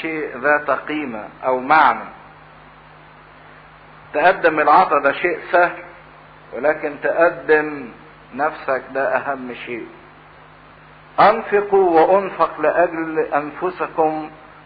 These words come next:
وان كنت كلما احبكم اكثر احب اقل. وهي دي عظمة المحبة المسيحية.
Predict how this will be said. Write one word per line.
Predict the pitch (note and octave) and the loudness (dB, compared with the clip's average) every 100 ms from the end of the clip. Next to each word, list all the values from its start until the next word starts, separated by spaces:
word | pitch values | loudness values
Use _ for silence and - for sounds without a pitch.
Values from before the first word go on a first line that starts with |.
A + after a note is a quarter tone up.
| - | -4
وان | - C#3+ D#3+ C#3+ | -2 -2 -4 -4
كنت | E3 A#3 G#3+ E3+ D#3+ - | 0 0 -2 -6 -6 -2
كلما | D#3 C#3+ F#3 F#3 D#3+ D3 | 0 2 2 4 4 4
احبكم | C#3 D3 C#3 C3 F3+ - D3+ C#3 E3 | -2 -4 -4 0 0 0 -4 0 2
اكثر | E3 - - D#3 D3 C#3 C3+ - - - - - | 2 0 2 4 4 0 -8 -18 -20 -20 -8 0
احب | B2+ - D#3+ D#3 A#2 A#2+ | 0 4 2 2 -4 -4
اقل. | - A#2+ - B2 G#2+ G2 - - - - - - - - - | -2 -2 2 0 0 -14 -20 -20 -20 -20 -20 -20 -20 -20 -12
وهي | A#2 D#3 D3 | -6 -2 0
دي | C#3 | 4
عظمة | C#3+ C#3+ D3+ C3+ B2 C3+ | 6 6 6 2 0 -6
المحبة | A#2+ B2 - C#3 B2 | -4 -2 -2 -2 -2
المسيحية. | A#2 A#2 A2+ B2 - B2+ B2 A2 | -4 -4 -6 -8 -6 -6 -4 -6